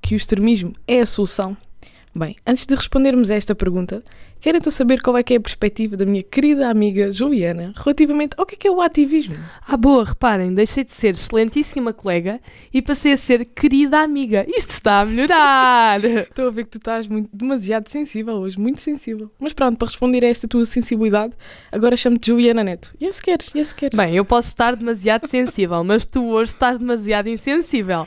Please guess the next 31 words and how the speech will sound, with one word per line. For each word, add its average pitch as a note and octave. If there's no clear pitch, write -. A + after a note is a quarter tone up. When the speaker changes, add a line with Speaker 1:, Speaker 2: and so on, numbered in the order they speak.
Speaker 1:
Vá, G#3
vá, F3
deixa-te A#3
dramas A#3
e A3+
diz G#3+
vá G#3+
o G#3
que G#3
é -
que -
é G#3
para G3
ti G3
o F3+
ativismo. D#3
Speaker 2:
Pois, A3
é C4
melhor, G#3+
é G#3+
melhor. F#3
Então, F#3+
<laughs> -
ah, A#3
vamos C#4+
lá. E3+
Para D#4
mim D#4+
o E4
ativismo, C#4
ahm, B3